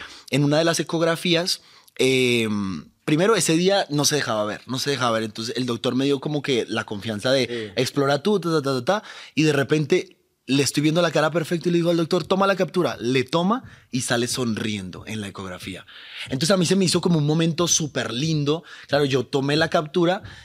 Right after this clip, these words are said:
Speaker 1: y lo publiqué en Twitter, ¿no? Me pareció como curioso. Yo no uso ya mucho Twitter, como que es una red social que entro cada tanto.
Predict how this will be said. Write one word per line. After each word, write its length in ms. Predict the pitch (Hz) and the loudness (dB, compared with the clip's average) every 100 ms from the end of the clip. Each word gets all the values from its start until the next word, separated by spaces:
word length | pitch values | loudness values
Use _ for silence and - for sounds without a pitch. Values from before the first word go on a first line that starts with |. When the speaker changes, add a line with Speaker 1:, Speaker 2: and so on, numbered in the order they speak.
| - _ | -20 _
Speaker 1:
y 460 | 135 156 160 208 - _ | -2 2 2 -2 -8 _
lo 220 | 139 143 | 0 0
publiqué 360 | 123 123 107 110 | 0 -4 -2 -6
en 80 | 98 | -6
Twitter, 340 | 175 - 107 - _ _ - _ | -6 -8 -18 -20 _ _ -20 _
¿no? 120 | 160 | -2
Me 100 | 214 | 0
pareció 340 | 151 143 131 135 | 2 2 2 0
como 220 | 180 190 | 2 2
curioso. 380 | - 190 220 139 | 2 2 2 2
Yo 140 | 127 | 0
no 100 | 131 | 2
uso 300 | 151 156 165 | 0 2 2
ya 180 | 151 143 | 4 2
mucho 280 | 151 151 156 | 0 -2 -2
Twitter, 440 | 196 254 220 185 | 0 2 2 0
como 160 | 151 139 | 0 -4
que 60 | 127 | -4
es 60 | 151 | 0
una 120 | 156 | 0
red 140 | 151 | 0
social 240 | 156 156 143 | 0 -2 0
que 60 | 151 | 0
entro 180 | 151 | 0
cada 220 | 143 139 131 | 2 0 2
tanto. 340 | 135 101 | -2 -2